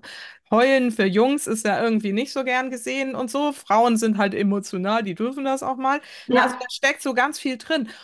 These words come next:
Speaker 1: Und, äh, ich, ich hab jetzt grad so einen Gedanken gehabt, weil ich hab das ja damals gelernt, wie gesagt, als ich mich noch insgesamt relativ wenig, das war so der Beginn meiner Reise zum Thema auch Persönlichkeitsentwicklung und so.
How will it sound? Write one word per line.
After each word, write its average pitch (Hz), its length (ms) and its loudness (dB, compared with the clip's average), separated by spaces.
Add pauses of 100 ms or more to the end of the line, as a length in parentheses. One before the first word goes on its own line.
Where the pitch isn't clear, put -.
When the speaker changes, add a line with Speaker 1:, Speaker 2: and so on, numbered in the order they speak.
(160)
Speaker 1:
Und, 302 280 -2
äh, 220 140 -4
ich, 269 320 -2
ich - 300 -4
hab 311 180 0
jetzt - 160 0
grad 269 240 0
so 294 80 0
einen 269 100 2
Gedanken 175 480 0
gehabt, 175 340 0
weil 202 120 2
ich 240 100 -2
hab 285 140 0
das 294 160 -2
ja 240 100 0
damals 226 560 -2
gelernt, 208 400 -2
wie 233 100 -6
gesagt, 214 380 -4
als 196 120 -6
ich 202 100 -6
mich 208 200 0
noch 196 180 0
insgesamt 202 800 -2
relativ 185 440 -4
wenig, 240 280 -4
das 185 160 -8
war 180 100 -2
so 175 80 -6
der 175 160 0
Beginn 202 420 0
meiner 208 340 0
Reise 190 380 0
zum 175 200 -10
Thema 170 340 0
auch 175 140 0
Persönlichkeitsentwicklung 180 1080 -4
und 165 100 -6
so. 196 200 0